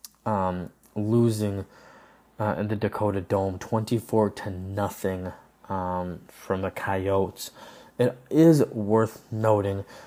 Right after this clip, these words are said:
Saint Thomas went into halftime only down seven nothing. Um, and, you know, looking at this game, I think, like we talked about last week,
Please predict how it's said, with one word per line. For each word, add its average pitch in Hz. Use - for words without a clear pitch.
Saint -
Thomas 117
went 110
into 101
halftime 98
only 104
down 92
seven 101
nothing. 123
Um, 101
and, 113
you 113
know, 101
looking 117
at 107
this 101
game, 98
I 104
think, 101
like 120
we 120
talked 107
about 98
last 95
week, 101